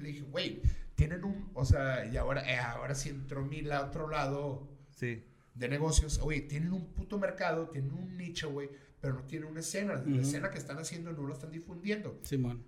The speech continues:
Speaker 1: Me encuentro con un cabrón que se llama Cristian Navarro, que es de Guasa Comedy. Él tenía ya su Guasa Comedy.
Speaker 2: Ok.
Speaker 1: Y me dicen, y así fue, le dije, "¿Quién es el chingón de esta madre?". Y algún, alguien me dijo, "Te voy a presentar a Cristian Navarro".
Speaker 3: Ajá.
Speaker 1: "Preséntame".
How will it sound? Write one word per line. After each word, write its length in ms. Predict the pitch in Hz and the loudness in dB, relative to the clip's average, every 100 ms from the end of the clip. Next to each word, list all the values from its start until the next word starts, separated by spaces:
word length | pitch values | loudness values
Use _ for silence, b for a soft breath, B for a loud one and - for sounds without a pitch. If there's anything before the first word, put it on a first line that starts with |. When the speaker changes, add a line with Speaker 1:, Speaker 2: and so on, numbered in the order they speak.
| - | 6
Speaker 1:
Me 180 | 135 | 10
encuentro 640 | 147 127 - 139 143 170 175 | 10 6 4 6 6 2 2
con 180 | 143 | 2
un 120 | 135 135 | 0 4
cabrón 300 | 165 160 - | 2 2 0
que 80 | 147 | 2
se 100 | 117 | 2
llama 280 | 113 107 - | 0 -4 -4
Cristian 260 | 143 165 | -4 0
Navarro, 500 | 165 170 139 135 131 B B - | 4 6 6 4 2 B B 0
que 80 | |
es 80 | 123 | 2
de 80 | 117 | 4
Guasa 320 | 113 113 131 | 6 8 8
Comedy. 360 | - 170 151 110 113 | 10 10 10 4 -2
Él 120 | 110 | -2
tenía 360 | 120 117 113 110 | -2 0 0 2
ya 140 | 110 | 2
su 160 | - 113 | 4 4
Guasa 240 | 120 139 | 4 2
Comedy. 320 | - 226 131 | 6 8 8
Speaker 2:
Ok. 260 | 98 - 98 85 B B B B - - - - | 6 -2 -14 -16 B B B B -14 2 8 12
Speaker 1:
Y 120 | 202 | 12
me 140 | 202 | 12
dicen, 420 | 220 220 196 190 - 123 | 8 6 4 4 2 0
y 60 | 123 | 0
así 320 | 110 143 160 | -6 -6 -6
fue, 500 | 160 131 110 120 - - - | -2 -2 -2 -6 -8 -12 -14
le 120 | 131 | -12
dije, 320 | 147 127 - - | -10 -12 -16 0
"¿Quién 180 | 208 226 | 4 4
es 100 | 240 | 4
el 60 | 214 | 6
chingón 280 | 180 151 165 | 6 6 0
de 60 | |
esta 180 | 175 175 | 0 0
madre?". 300 | 135 110 101 - - | 0 -4 -8 -10 -4
Y 80 | 135 | -2
algún, 360 | 127 143 139 131 139 | -2 -4 -4 -2 0
alguien 180 | 143 147 | 2 2
me 60 | |
dijo, 160 | 135 - | 2 6
"Te 100 | 214 | 10
voy 60 | |
a 40 | 285 | 10
presentar 240 | 240 220 | 8 2
a 40 | 220 | -2
Cristian 220 | 214 208 | -2 -2
Navarro". 260 | 135 113 - - - - - - 147 | -4 -6 -12 -20 -20 -20 -20 -10 4
Speaker 3:
Ajá. 220 | 120 113 | 4 4
Speaker 1:
"Preséntame". 440 | 107 110 139 95 | -6 -2 -2 -4